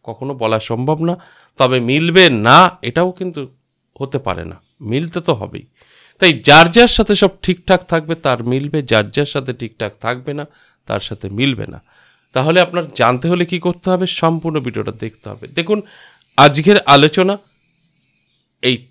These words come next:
চার তারিখকে নিয়ে, অর্থাৎ পূর্ণিমা তিথি এবং শ্রী শ্রী জগন্নাথ দেবের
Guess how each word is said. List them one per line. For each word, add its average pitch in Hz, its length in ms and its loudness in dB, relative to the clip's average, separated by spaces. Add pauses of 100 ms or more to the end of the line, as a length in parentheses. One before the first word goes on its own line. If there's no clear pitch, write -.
চার 170 200 6 (100)
তারিখকে 113 440 0
নিয়ে, 82 220 -14 (220)
অর্থাৎ 151 300 2 (120)
পূর্ণিমা 151 480 -2
তিথি 175 360 -6 (140)
এবং 120 260 -2 (680)
শ্রী 175 280 -2
শ্রী 175 200 -4 (180)
জগন্নাথ 151 460 2
দেবের 160 280 -6